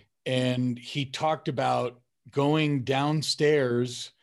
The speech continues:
when he parked his car, and the people who would park his car, most of these politicians were kind of jerks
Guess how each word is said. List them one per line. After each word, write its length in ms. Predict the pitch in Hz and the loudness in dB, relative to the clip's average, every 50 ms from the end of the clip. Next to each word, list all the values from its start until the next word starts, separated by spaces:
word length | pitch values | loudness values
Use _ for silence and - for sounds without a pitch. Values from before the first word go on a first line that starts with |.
| _ _ - - _ _ - | _ _ -20 -20 _ _ -4
when 140 | 131 135 | -2 0
he 60 | 135 131 | 0 0
parked 340 | 135 - 160 147 143 - | 0 0 0 0 0 -2
his 140 | 135 123 - | -4 -8 -8
car, 680 | - - - 208 214 185 143 110 101 101 113 127 - _ _ _ - - _ _ - | -8 -8 -8 -6 -6 -4 -6 -6 -6 -8 -10 -12 -14 _ _ _ -20 -20 _ _ -6
and 100 | 135 139 | -4 -2
the 60 | 135 | -2
people 360 | 135 135 165 196 196 190 160 | 0 2 0 0 2 0 -2
who 100 | 135 147 | -2 0
would 160 | 151 135 - - | -2 -2 -4 -4
park 260 | - 156 147 147 - | -2 -2 -2 -2 -2
his 140 | 131 117 - | -6 -6 -8
car, 680 | - - 175 185 196 202 175 147 131 127 127 131 131 - _ - - - _ - | -6 -4 -2 0 0 2 2 2 0 0 -2 -4 -8 -14 _ -20 -20 -20 _ -6
most 480 | 131 139 147 156 190 196 - - - | -2 2 4 4 4 4 2 2 2
of 160 | 175 143 123 | 2 2 2
these 260 | 120 143 143 131 117 - | 0 0 2 0 0 -2
politicians 720 | - 147 139 127 120 120 - 220 240 - - 180 147 113 | -4 -4 -4 -2 -4 -4 -4 -6 -6 -4 -4 -6 -6 -6
were 140 | 120 127 123 | -6 -8 -10
kind 280 | - - 135 139 135 | -10 -10 -8 -6 -6
of 160 | 139 131 117 101 | -6 -6 -6 -4
jerks 580 | - 190 226 123 - - - - - - - | -4 -2 -4 -4 -6 -8 -10 -10 -10 -10 -14